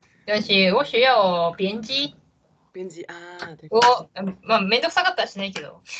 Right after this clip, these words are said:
Speaker 2: <laughs>
Speaker 1: 嗯，麻烦做编辑的话，
Speaker 2: 嗯。
Speaker 1: 不能做，可能不能做。
Speaker 2: 啊，对，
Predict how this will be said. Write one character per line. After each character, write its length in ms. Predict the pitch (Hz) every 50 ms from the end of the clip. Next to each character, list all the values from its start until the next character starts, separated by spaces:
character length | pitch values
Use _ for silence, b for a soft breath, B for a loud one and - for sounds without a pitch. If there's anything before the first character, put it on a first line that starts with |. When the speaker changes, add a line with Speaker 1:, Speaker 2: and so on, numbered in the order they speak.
| B B B B _ _ _ _
Speaker 2:
<laughs> 0 |
Speaker 1:
嗯， 1300 | - 247 277 302 320 349 339 320 330 349 - - 320 294 277 _ - 233 233 233 233 226 196 185 - 180
麻 200 | 185 190 190 196
烦 440 | 196 - 247 233 233 233 226 214 202 185 190
做 240 | 226 233 208 180 -
编 260 | 185 185 180 185 185 185 190
辑 300 | - 202 196 196 196 190
的 160 | 185 175 170
话， 340 | - 185 175 160 151 - _
Speaker 2:
嗯。 160 | _ _ _
Speaker 1:
不 80 | - 180
能 200 | 180 185 180 180
做， 180 | - 170 170 -
可 100 | - 175
能 160 | 160 160 170 165
不 80 | 170
能 180 | 165 160 160 170
做。 240 | - - - - _ _ _ _ _ _ _ _ _ _
Speaker 2:
啊， 640 | - 165 165 165 165 165 165 160 160 156 156 151 147 _ _
对， 240 | - 151 143 135